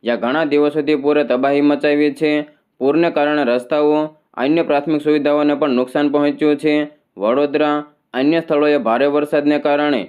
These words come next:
મકાનોને પણ ઘણું નુકસાન પહોંચ્યું છે. આ ઉપરાંત વેપારીઓ, દુકાનદારો, ઉદ્યોગોને પણ નુકસાન પહોંચ્યું છે.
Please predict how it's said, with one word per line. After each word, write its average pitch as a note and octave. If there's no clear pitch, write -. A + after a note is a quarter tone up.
મકાનોને D3+
પણ C#3+
ઘણું C#3+
નુકસાન D3
પહોંચ્યું C3+
છે. D3+
આ B2
ઉપરાંત C#3+
વેપારીઓ, D3
દુકાનદારો, C#3+
ઉદ્યોગોને D3
પણ C#3+
નુકસાન D3
પહોંચ્યું C3+
છે. D3+